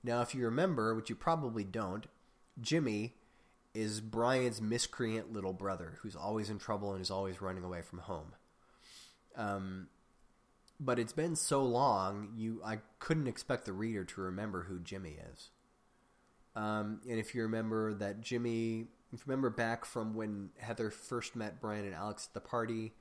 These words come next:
she was talking about how Jimmy had run away. And that turns out to be huge in the plot, but it's been quite a long time. It's been,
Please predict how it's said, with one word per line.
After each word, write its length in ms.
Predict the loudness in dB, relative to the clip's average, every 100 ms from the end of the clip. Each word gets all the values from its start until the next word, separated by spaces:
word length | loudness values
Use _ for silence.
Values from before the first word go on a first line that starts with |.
| -20 -20 -20 -20 -20 _
she 280 | -6 0 2
was 140 | 2
talking 300 | 4 4 4
about 160 | -2 -2
how 140 | -2
Jimmy 280 | -2 -2 -2
had 160 | -2 -4
run 220 | -2 -2
away. 360 | -4 -4 -8 -16 -20 _ _ _ _ _ _ _ _ -4
And 120 | 2
that 180 | 4 4
turns 240 | 4 4
out 140 | 4 2
to 60 | -2
be 120 | -4
huge 420 | -2 0 2 2
in 80 | 0
the 80 | -2
plot, 400 | 0 2 2 -2
but 100 | -6
it's 100 | -4
been 340 | 0 0 0 -2 -10 -20 _ _ _
quite 260 | -2 2 2
a 40 |
long 280 | 4 2 0
time. 320 | 0 -2 0
It's 100 | -4
been, 480 | -4 -2 -2 -4 -6